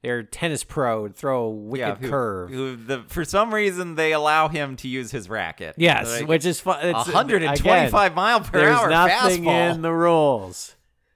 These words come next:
Speaker 1: Though, so now it's the third out coming up. And Sims, who was the, the cleanup hitter from the top of the movie
Speaker 2: Oh,
Speaker 1: that is
Speaker 2: boy.
Speaker 1: now batting cleanup
Speaker 2: Oh,
Speaker 1: as
Speaker 2: boy.
Speaker 1: opposed to Sparky Smith,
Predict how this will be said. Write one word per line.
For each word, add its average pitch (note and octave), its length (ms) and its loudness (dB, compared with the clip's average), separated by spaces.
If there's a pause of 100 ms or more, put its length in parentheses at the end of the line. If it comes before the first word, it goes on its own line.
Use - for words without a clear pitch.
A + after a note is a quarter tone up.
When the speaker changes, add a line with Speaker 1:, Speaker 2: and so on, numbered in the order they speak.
(460)
Speaker 1:
Though, F3+ 420 4
so G3 180 0
now F3 300 2
it's B2+ 140 -4
the C#3+ 60 -12
third G3+ 340 2
out D#3+ 300 4
coming F3 240 -2
up. B2+ 260 -2
And C#3 140 -6
Sims, G#3+ 760 2 (100)
who D3 120 -4
was D3+ 200 -2
the, C3 420 -10
the A#2+ 440 -10 (500)
cleanup G#3 480 0
hitter E3+ 320 -2
from D3 200 -10
the B2 80 -8
top G#3 340 2
of G#3 60 -6
the G3 60 -6
movie C#3+ 420 -6
Speaker 2:
Oh, G#2 280 -6
Speaker 1:
that C#3 100 -4
is C3+ 120 -4
Speaker 2:
boy. B2+ 60 -8
Speaker 1:
now A#3 300 4
batting D#3 340 2
cleanup A#2+ 320 -4
Speaker 2:
Oh, A#2 180 2
Speaker 1:
as G#2+ 40 0
Speaker 2:
boy. G#2+ 60 0
Speaker 1:
opposed F3 560 0
to A#2 300 -4
Sparky F3+ 500 -2
Smith, B2+ 400 -8